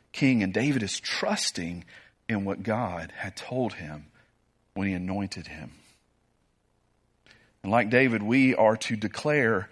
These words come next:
our trust in God's promises to our life.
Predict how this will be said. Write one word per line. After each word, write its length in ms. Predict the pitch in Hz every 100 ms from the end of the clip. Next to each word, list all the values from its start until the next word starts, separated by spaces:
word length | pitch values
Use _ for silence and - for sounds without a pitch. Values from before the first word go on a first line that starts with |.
| - - -
our 160 | - 107
trust 800 | - - 147 139 - - - - _ _ _ _ _ _ -
in 140 | 110
God's 360 | 104 127 127 113
promises 840 | - 127 131 127 - 98 92 - - _ _ _ _ _ -
to 140 | - -
our 220 | 113 95
life. 520 | - - - - -